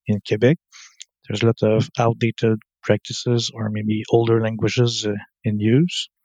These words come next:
It's mostly Java, C sharp, and, uh, P H P. And by having experience with something new,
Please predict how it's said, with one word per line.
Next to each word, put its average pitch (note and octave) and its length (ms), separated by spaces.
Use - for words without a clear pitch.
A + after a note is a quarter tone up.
It's - 160
mostly A2+ 340
Java, G#2 500
C - 220
sharp, G#2 440
and, G#2+ 360
uh, A2+ 220
P A2 160
H - 180
P. - 160
And G#2+ 400
by A2 120
having B2+ 300
experience B2 480
with A#2 140
something A2 520
new, C3+ 280